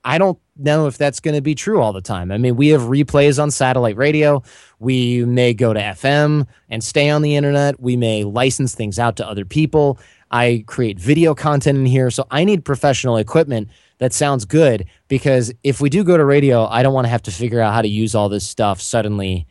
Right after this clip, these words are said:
And now I've got that learning curve along with a totally different one of being on, on air or doing live again like I was with Sirius X M. So,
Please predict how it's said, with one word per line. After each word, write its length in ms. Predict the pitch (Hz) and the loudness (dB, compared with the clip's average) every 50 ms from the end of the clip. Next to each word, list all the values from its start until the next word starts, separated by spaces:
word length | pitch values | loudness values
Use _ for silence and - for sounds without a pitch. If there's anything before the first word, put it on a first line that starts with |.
| _ _ _ _ _ _ _ | _ _ _ _ _ _ _
And 440 | - 113 110 107 104 101 101 98 98 | -4 -2 0 0 0 -2 -2 -2 -2
now 160 | 104 104 107 107 | -2 0 0 0
I've 140 | 104 95 | 0 0
got 200 | 92 104 95 92 | -2 -2 -2 -2
that 220 | 110 104 107 - 104 | -2 -2 -2 -2 -4
learning 240 | 104 101 98 95 90 | -4 -4 -4 -4 -6
curve 240 | - 107 98 92 87 | -4 -4 -4 -2 -2
along 320 | 98 98 95 95 95 95 95 | -2 -2 -2 -2 -2 -2 -2
with 140 | 92 90 | -4 -4
a 60 | 98 95 | -6 -6
totally 400 | 95 107 101 95 95 95 92 90 | -6 -4 -4 -2 -2 -2 -2 -2
different 320 | 104 104 - - 78 - | -2 -4 -4 -4 -6 -4
one 160 | 95 90 87 | -4 -4 -4
of 140 | 87 80 80 | -4 -6 -6
being 300 | - 101 95 95 95 92 | -6 -4 -4 -2 -2 -4
on, 340 | 92 87 85 85 85 82 - - _ _ _ _ _ _ - | -4 -4 -4 -4 -6 -6 -8 -10 _ _ _ _ _ _ -4
on 320 | 110 107 104 98 98 98 101 | -2 -2 0 0 -2 -4 -2
air 460 | - 120 113 110 113 107 101 98 101 - | 0 0 2 2 2 2 0 0 -2 -4
or 100 | 110 107 | -4 -6
doing 300 | 98 107 113 104 95 98 | -4 -2 -2 -2 -2 -2
live 320 | 95 95 95 95 101 98 98 | 0 0 0 0 0 0 -2
again 260 | 101 95 92 90 90 | -4 -4 -4 -4 -4
like 180 | 90 90 87 - | -6 -6 -4 -4
I 40 | 95 | -4
was 260 | 92 92 95 92 87 | -2 -2 -2 -4 -4
with 100 | 95 90 | -8 -8
Sirius 360 | - - 104 95 90 85 - | -8 -8 -6 -6 -6 -6 -8
X 200 | - 90 90 - | -10 -10 -10 -8
M. 140 | 98 85 80 | -8 -8 -4
So, 220 | - - 135 113 | 0 0 2 0